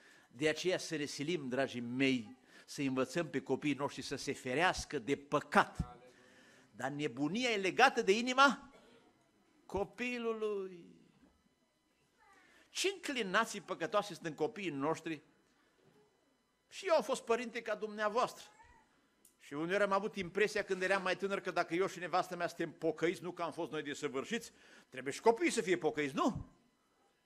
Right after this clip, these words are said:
Da, de unde? Pământul de la sine dă numai spini și pălămidă.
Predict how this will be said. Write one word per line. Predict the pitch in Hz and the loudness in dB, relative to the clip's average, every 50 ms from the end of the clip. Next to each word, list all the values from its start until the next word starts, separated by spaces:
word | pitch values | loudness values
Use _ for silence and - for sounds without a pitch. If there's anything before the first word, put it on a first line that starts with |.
| _ - | _ -6
Da, | 104 196 214 196 175 - - | -2 -2 0 0 -2 -4 -4
de | 139 147 | -4 -4
unde? | 151 160 151 135 117 107 113 | -2 -2 -4 -6 -8 -8 -10
Pământul | 113 - 165 185 208 226 214 - 220 180 | -10 -8 -8 -4 -4 -4 -4 -4 -6 -4
de | 208 214 | -2 -2
la | 220 208 | -2 -2
sine | - - 247 214 220 | -4 -6 -8 -6 -4
dă | 220 208 233 | 0 0 0
numai | 226 233 233 202 | 0 2 0 0
spini | - - - 262 175 139 | 0 0 -6 -4 -4 -4
și | 139 | -2
pălămidă. | 120 151 147 160 151 123 98 - - | 0 2 2 4 2 2 -4 -6 -14